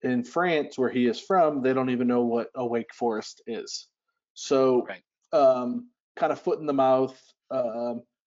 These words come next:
Speaker 1: and he hasn't apologized. And then obviously the kid chose Kentucky after that.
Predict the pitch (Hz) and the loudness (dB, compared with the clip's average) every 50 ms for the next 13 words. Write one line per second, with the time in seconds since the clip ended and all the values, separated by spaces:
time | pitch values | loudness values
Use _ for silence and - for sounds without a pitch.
0 | _ _ _ _ _ _ - 135 135 131 131 131 127 - - 135 131 135 143 143 | _ _ _ _ _ _ -10 -6 -4 -2 -2 -2 -4 -4 -4 -4 -2 0 0 2
1 | 139 143 131 - - 139 139 135 135 127 139 135 127 131 131 127 127 127 123 - | 2 0 -2 0 0 2 2 2 2 2 2 4 4 4 4 4 2 -2 -4 -6
2 | 127 117 117 120 120 117 117 120 123 117 - - 123 120 120 117 117 117 113 _ | -8 -6 -4 -2 -2 -2 -2 -2 -4 -8 -8 -6 -4 -4 -2 -2 -4 -4 -8 _
3 | _ _ _ _ _ _ - - - - 135 120 107 - - - 135 123 120 120 | _ _ _ _ _ _ -14 -8 -4 -2 -2 -2 -2 -4 -4 0 2 2 2 2
4 | 120 - - 117 117 - 135 127 - - 233 - - 139 143 143 - - - 143 | 0 -4 -10 -14 -8 -4 -4 -4 -4 -4 -8 -6 -2 0 0 0 -2 -2 0 0
5 | 135 131 131 123 123 123 139 - | 2 2 4 4 2 2 0 -2